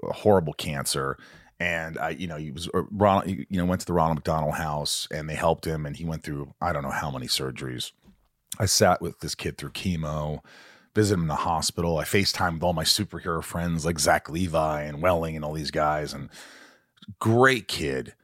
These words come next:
I used to drive up to Hemet to see him and his family, and we'd watched, in fact, his favorite show was Teen Wolf. And if he knew I was talking to you right now,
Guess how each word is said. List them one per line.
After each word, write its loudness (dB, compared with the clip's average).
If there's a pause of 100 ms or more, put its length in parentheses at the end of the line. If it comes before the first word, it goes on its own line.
(320)
I 8
used 8
to -8
drive 6
up 2
to -4
Hemet -2
to -6
see 6
him 0
and 0
his 2
family, 0
and -8 (720)
we'd 4
watched, 6
in 4
fact, 4 (580)
his 2
favorite 4
show 2 (640)
was 2
Teen 0
Wolf. -10 (1080)
And 2
if -6
he 6
knew 8
I 8
was 2
talking 4
to -8
you -8
right -4
now, -10